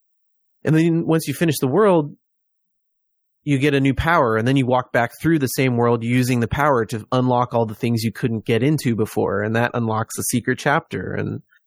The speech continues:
then once you finish that, there's challenges in that world. So I haven't even made it to the second world yet.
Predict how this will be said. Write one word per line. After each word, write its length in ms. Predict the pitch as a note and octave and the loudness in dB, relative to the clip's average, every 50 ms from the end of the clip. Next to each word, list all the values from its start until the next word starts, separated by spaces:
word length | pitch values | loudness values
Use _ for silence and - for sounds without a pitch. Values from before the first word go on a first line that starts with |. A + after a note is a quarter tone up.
| _ _ _ _ _ _ _ _ _ _ _ - | _ _ _ _ _ _ _ _ _ _ _ -2
then 180 | C3 C3 B2+ C3 | 0 2 2 4
once 160 | C3 B2+ - | 2 2 0
you 60 | B2+ A2+ | -2 -2
finish 220 | C#3 C3 A#2 - | -2 -2 -2 0
that, 180 | - B2+ - C#3+ | 0 0 2 2
there's 160 | D#3+ D3+ - | 0 0 0
challenges 640 | - - F#3 F#3 G#3 G3+ F3 C#3+ A#2+ A#2 A2 G2 A2+ | 0 0 2 4 4 4 4 4 2 2 0 0 0
in 80 | G#2+ | 0
that 160 | G#2+ G#2+ - | 0 0 0
world. 220 | A#2 A2 G#2+ G#2+ G#2 | 0 2 0 0 2
So 80 | - D3 | 2 2
I 80 | E3 | 2
haven't 160 | F#3 F#3+ F#3 E3+ | 4 4 2 2
even 140 | D#3 D3 | 2 2
made 160 | C#3 C#3 C#3+ C#3+ | 2 2 2 0
it 80 | C3+ - | -2 -4
to 80 | C#3+ | -4
the 80 | A#2+ A#2 | -4 -2
second 320 | - - C#3 B2+ - A2+ | -2 -2 -2 -2 -2 -4
world 300 | G#2+ A#2+ D3+ D3+ B2 F#2 | -2 0 0 0 0 -2
yet. 180 | G#2 G2 - | -6 -14 -14